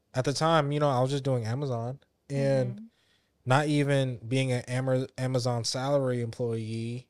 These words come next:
Speaker 1: Amazon Flex contract worker.
Speaker 2: Yeah.
Speaker 1: Um,
Speaker 2: You were working. I don't want
Speaker 1: I
Speaker 2: it to be
Speaker 1: was.
Speaker 2: like we weren't working, but, like, it was not.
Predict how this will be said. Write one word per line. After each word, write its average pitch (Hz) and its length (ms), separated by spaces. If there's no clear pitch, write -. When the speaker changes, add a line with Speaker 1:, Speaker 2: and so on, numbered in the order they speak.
Speaker 1:
Amazon 117 480
Flex - 580
contract 131 720
worker. 110 520
Speaker 2:
Yeah. 175 240
Speaker 1:
Um, 107 480
Speaker 2:
You 240 140
were 285 160
working. 190 580
I 185 80
don't 190 120
want 196 140
Speaker 1:
I - 20
Speaker 2:
it 202 100
to 196 80
be 185 60
Speaker 1:
was. - 20
Speaker 2:
like 180 100
we 185 100
weren't 170 260
working, 170 280
but, 165 100
like, 160 320
it 185 100
was 185 200
not. 170 360